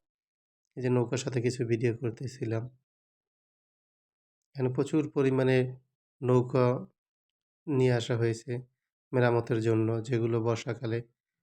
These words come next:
নদীতে থাকে, যেহেতু এখন শীতকাল, এগুলো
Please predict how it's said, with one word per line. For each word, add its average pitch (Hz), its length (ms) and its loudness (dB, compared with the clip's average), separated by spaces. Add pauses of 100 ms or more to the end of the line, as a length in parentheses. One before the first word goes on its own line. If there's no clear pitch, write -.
(240)
নদীতে 127 320 4
থাকে, 117 340 -2
যেহেতু 117 300 -2
এখন 113 260 0
শীতকাল, 123 520 -4 (260)
এগুলো 117 300 -6